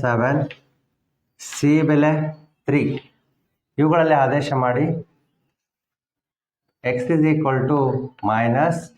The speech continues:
B ಅಂದರೆ ಮೈನಸ್ ಸೆವೆನ್ plus or minus root minus seven whole square minus four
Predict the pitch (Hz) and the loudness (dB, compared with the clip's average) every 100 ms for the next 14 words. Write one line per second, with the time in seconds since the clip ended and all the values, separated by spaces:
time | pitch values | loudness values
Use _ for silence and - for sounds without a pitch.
0 | 117 131 143 131 123 143 - - _ - | -2 0 2 2 0 0 -4 -8 _ -20
1 | _ _ 110 113 120 131 127 - 123 117 | _ _ -2 0 0 -2 -4 -4 -2 0
2 | 131 165 170 _ _ _ _ _ _ _ | 0 -2 -6 _ _ _ _ _ _ _
3 | _ _ _ _ _ _ _ 127 127 123 | _ _ _ _ _ _ _ -2 -2 0
4 | 151 160 147 123 113 117 135 139 139 - | 2 4 2 0 2 2 2 0 -4 -4
5 | 120 135 165 165 170 - _ _ _ 107 | -2 2 2 0 -6 -14 _ _ _ -4
6 | 110 120 139 135 - 127 120 131 143 165 | -2 0 0 -2 -2 -2 0 0 0 -2
7 | 160 _ _ 120 123 131 127 - 127 131 | -6 _ _ 0 2 0 -2 -2 0 0
8 | - - - _ _ - - 110 117 135 | -2 -6 -12 _ _ -18 -6 -2 0 0
9 | 151 - - 123 120 143 | -2 -6 -6 -2 0 0